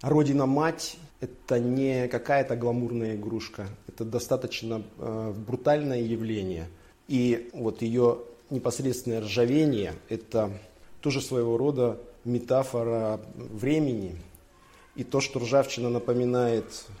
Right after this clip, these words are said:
запёкшуюся кровь, это опять же о том, что, ну, в общем-то,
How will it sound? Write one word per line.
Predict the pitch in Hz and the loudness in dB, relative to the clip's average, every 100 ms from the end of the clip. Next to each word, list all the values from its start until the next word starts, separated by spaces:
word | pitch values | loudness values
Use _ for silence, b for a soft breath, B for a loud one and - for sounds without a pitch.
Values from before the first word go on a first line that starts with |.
| - | -8
запёкшуюся | 98 120 139 135 - 120 - 117 | -4 2 2 2 0 -2 -2 -4
кровь, | - 143 165 - - - - | 0 2 2 -2 -16 -20 -8
это | 113 - 101 | -8 -6 -8
опять | 101 127 123 | -6 -8 -6
же | 104 107 101 - - | -10 -12 -14 -16 -10
о | 95 | -6
том, | - 156 | 0 0
что, | - - - 123 139 127 - - | 0 -4 -4 -4 -4 -10 -18 -20
ну, | - 104 104 104 113 110 | -14 -12 -10 -10 -10 -10
в | |
общем-то, | 104 - 110 - 107 | -12 -12 -14 -12 -14